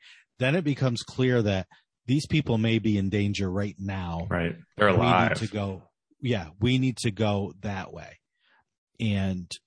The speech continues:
Speaker 1: otherwise, especially if this first encounter really messes up the characters, which we'll talk about the swinginess of first level
Speaker 2: Sure.
Speaker 1: character combats later.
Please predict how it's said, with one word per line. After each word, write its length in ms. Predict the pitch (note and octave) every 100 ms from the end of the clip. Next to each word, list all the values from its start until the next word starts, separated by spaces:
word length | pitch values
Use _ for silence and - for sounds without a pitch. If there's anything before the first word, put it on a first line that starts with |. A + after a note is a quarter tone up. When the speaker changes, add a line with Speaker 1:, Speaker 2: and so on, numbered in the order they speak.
| _ -
Speaker 1:
otherwise, 680 | F#3 A3 B2+ G#2 G#2 G#2+
especially 640 | A#2 - E3+ F#3 - E3 G#2+
if 140 | A#2 -
this 160 | A#2 G#2 - -
first 460 | A#2 A2 - -
encounter 560 | - G#2+ F#2+ A2 G#2 G#2
really 340 | G2 G#2 G#2
messes 440 | G2 G#2+ - G#2 E2
up 160 | C3+
the 100 | -
characters, 720 | G2+ G2 F2 F2+ E2+ G2+ - - _ _ - - _
which 440 | A2 A2 - - - _ _ _ _ _ _ -
we'll 140 | B2
talk 320 | - C3+ B2+
about 420 | A#2+ A2 G#2 F#2+ - _
the 100 | A2 -
swinginess 600 | - B2+ A#2+ G#2+ G2+ F#2+
of 80 | G2
first 300 | - G#2+ -
level 180 | G2+ E2
Speaker 2:
Sure. 160 | F2 F2
Speaker 1:
character 240 | F2 E2
combats 560 | G2+ A2+ F#2 E2+ - - - - _
later. 360 | G#2+ G2+ F#2 F2+